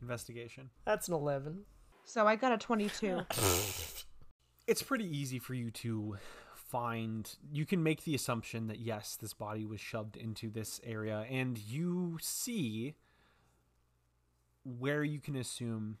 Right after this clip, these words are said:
Speaker 1: this happened. It looks like there was a bit of a struggle in the room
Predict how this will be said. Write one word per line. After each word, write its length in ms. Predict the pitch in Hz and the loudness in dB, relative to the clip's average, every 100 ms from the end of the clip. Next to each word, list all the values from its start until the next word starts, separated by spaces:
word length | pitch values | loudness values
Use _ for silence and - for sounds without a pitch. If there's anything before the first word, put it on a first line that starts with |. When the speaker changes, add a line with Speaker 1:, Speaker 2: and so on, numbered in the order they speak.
| - | -10
Speaker 1:
this 160 | 110 - | -8 0
happened. 520 | 127 - 104 92 - - | 0 0 -8 -12 -14 -8
It 120 | 127 | -6
looks 180 | 127 - | -4 -4
like 120 | 147 | -4
there 60 | 131 | -2
was 120 | 117 | -4
a 20 | |
bit 180 | 107 135 | -2 -2
of 120 | 117 | -2
a 20 | |
struggle 800 | - - - 208 185 120 107 - - _ - | -6 -8 -2 0 0 -2 -8 -10 -18 _ -8
in 100 | 123 | -4
the 120 | 120 | -4
room 380 | 110 123 131 131 | -2 0 2 0